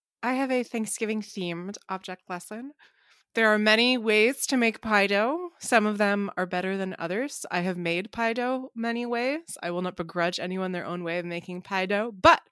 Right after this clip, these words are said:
if you struggle with pie dough, I have a recommendation for you. It is the Smidden Kitchen all butter, really flaky pie dough.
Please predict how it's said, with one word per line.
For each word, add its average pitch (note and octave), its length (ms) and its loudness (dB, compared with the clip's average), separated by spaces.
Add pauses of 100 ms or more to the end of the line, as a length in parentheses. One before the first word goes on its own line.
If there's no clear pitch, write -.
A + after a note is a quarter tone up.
(540)
if A3+ 140 4
you B3+ 100 4
struggle A3 640 4 (220)
with G3 240 -6
pie F#3+ 220 6
dough, C#3+ 340 -4 (920)
I F#3+ 420 6
have G3+ 240 4
a F3 120 0
recommendation F3+ 680 -4
for E3 200 -8
you. C#3+ 400 -12 (500)
It F#3+ 160 0
is F#3+ 480 0
the F#3 460 -2
Smidden C4 640 0
Kitchen A3 560 0 (100)
all G#3+ 300 6
butter, G3 380 2
really F#3 280 -2
flaky F3 520 -6
pie D#3+ 320 -2
dough. G3 340 -4